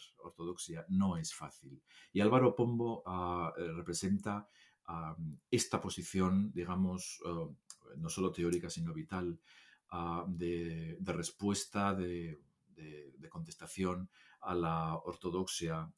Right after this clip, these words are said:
literaria gay. Para empezar, la propia idea de normalización de la homosexualidad, ah, le,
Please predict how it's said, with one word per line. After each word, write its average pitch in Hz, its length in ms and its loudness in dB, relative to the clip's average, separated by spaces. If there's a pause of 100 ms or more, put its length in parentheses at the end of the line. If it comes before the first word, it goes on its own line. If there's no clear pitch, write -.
(100)
literaria 82 1040 -4
gay. 80 420 -8 (400)
Para 95 200 4
empezar, 131 580 4 (840)
la 85 160 2
propia 107 280 4
idea 101 360 6
de 95 280 4
normalización 92 1300 2 (160)
de 85 420 0
la 80 340 -2
homosexualidad, 87 920 -2 (480)
ah, 82 480 0 (140)
le, 80 1080 -2